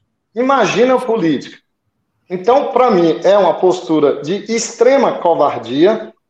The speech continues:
Pastores neutros, primeiro que a neutralidade é impossível. Pastores supostamente neutros e isentos são uma grande tragédia pra igreja, sobretudo para irmãos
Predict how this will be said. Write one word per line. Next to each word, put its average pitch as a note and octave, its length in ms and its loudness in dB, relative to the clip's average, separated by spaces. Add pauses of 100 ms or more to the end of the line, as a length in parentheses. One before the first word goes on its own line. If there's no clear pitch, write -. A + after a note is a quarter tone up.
Pastores A3 720 0
neutros, E3 640 0 (220)
primeiro - 280 0
que - 80 -4
a G3+ 40 4
neutralidade E3 720 2
é F3+ 60 -2
impossível. D3+ 600 -10 (500)
Pastores A3 500 2
supostamente G#3 920 0
neutros F3 500 -2
e F#3+ 80 -6
isentos D#3+ 460 -4
são F3 160 0
uma F3 200 0
grande G3 500 0
tragédia E3+ 680 2
pra C#3+ 220 -8
igreja, C3+ 640 -8 (1400)
sobretudo D#3 640 0
para E3+ 400 2
irmãos E3 560 0